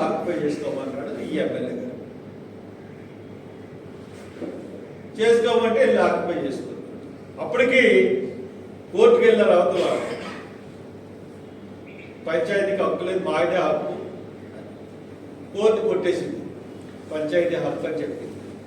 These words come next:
అయినా కానీ ఆ తీర్పుని అమలు చేయకుండా ఈ ఎమ్మెల్యే గారు ఎంతమంది లెక్కించారు? నేను ఇన్నిసార్లు లెగ్గావంటే అంత, అంత, అన్ని వర్గాల ప్రజలు ఓట్లు వేస్తేనే కదా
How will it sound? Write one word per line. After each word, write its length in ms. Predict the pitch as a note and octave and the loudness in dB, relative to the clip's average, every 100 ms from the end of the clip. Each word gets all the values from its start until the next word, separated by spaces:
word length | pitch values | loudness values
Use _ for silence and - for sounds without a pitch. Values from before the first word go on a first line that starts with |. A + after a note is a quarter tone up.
| - | -2
అయినా 240 | F3 A#3 C#4 B3 | 2 6 8 8
కానీ 160 | A#3+ A#3 | 8 6
ఆ 20 | A3+ | 4
తీర్పుని 480 | G#3+ A3 - G#3+ G3+ F#3 F3 | 2 -2 -2 -2 0 0 -2
అమలు 220 | F3 F3 F3 | -2 -2 -4
చేయకుండా 440 | E3 - - A#2+ B2 - - - - - - - - - - - - - - - F3+ | -6 -8 -10 -12 -12 -14 -16 -16 -16 -14 -14 -14 -14 -14 -16 -16 -16 -16 -16 -14 -6
ఈ 120 | G3 F3 | 0 2
ఎమ్మెల్యే 360 | F3 F#3 F#3 F3+ | 2 4 4 4
గారు 220 | - - C#3 - - - - - - - - - - - - - - - - - - - - - - - - - - | 4 2 0 -4 -8 -10 -12 -16 -16 -16 -18 -18 -18 -16 -16 -16 -16 -16 -16 -16 -16 -16 -16 -16 -16 -16 -16 -14 -14
ఎంతమంది 420 | - - G#3+ G#3+ A3 | -8 0 4 4 6
లెక్కించారు? 480 | A3 G#3 G#3+ G3+ G3 F#3 | 6 6 4 2 2 0
నేను 180 | F3 F3 - - - | 0 -2 -6 -10 -8
ఇన్నిసార్లు 520 | F3 F3 D#3+ F#3 G#3 - | -2 0 2 2 2 2
లెగ్గావంటే 560 | F#3+ G#3 G3+ - - A3 F#3+ | 0 2 2 4 2 0 0
అంత, 380 | F3 F3 - G3 F#3 - | -2 -2 -6 -6 -6 -6
అంత, 200 | - - - - - - - - - - | -6 -4 -4 -4 -8 -12 -14 -16 -14 -10
అన్ని 220 | F3 A3+ A3+ | -2 6 8
వర్గాల 320 | G#3 A#3+ B3 B3 | 8 8 8 8
ప్రజలు 260 | A#3+ A#3 A#3 G#3+ | 8 6 6 8
ఓట్లు 180 | G#3+ A3 | 6 4
వేస్తేనే 360 | G#3 A#3 A3 G#3 | 4 2 0 0
కదా 140 | - | 0